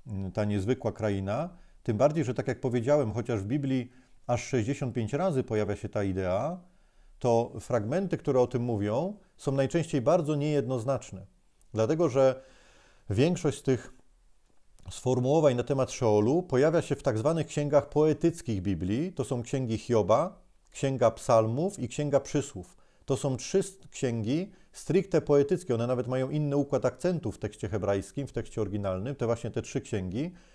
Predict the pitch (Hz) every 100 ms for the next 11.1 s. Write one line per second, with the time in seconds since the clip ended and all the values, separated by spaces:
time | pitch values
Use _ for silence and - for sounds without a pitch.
0 | - - 123 117 - 135 131 107 95 -
1 | _ - 123 113 113 - 135 - 95 -
2 | 110 - 113 107 - 92 104 175 202 _
3 | _ - _ - - - - - 123 123
4 | 151 160 139 131 131 113 - 139 113 110
5 | 117 110 110 101 110 110 - 147 143 127
6 | 104 120 - 113 - 127 113 - 127 117
7 | 113 - - 170 139 131 117 160 147 139
8 | 123 120 131 131 127 120 117 117 - 92
9 | 135 - 175 175 147 131 113 117 139 131
10 | - 110 113 107 110 - 113 113 143 123